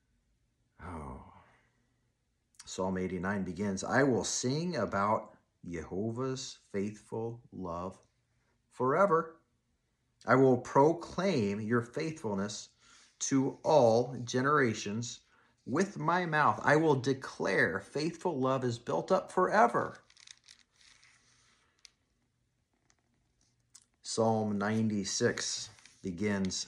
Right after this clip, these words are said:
"Sing a new song to Yahweh, Jehovah, the Lord," your Bible might say. "Let the whole earth sing to him." Sing to Yahweh,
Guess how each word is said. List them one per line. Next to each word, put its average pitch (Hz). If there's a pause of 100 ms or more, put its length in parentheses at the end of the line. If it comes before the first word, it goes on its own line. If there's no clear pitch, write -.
"Sing 143
a 127
new 135
song 123 (460)
to 120 (380)
Yahweh, 92 (300)
Jehovah, 85 (1160)
the 92
Lord," 82 (100)
your -
Bible 78 (100)
might -
say. 117 (560)
"Let 135
the 123
whole 147
earth 127 (220)
sing 135 (380)
to 90
him." 78 (1200)
Sing 147
to -
Yahweh, 90